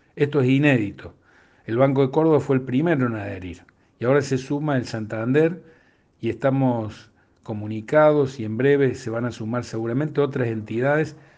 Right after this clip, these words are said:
para aumentar la oferta y que las mipymes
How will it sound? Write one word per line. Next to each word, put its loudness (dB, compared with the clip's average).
para 0
aumentar 0
la 4
oferta -2
y -8
que -12
las -8
mipymes -4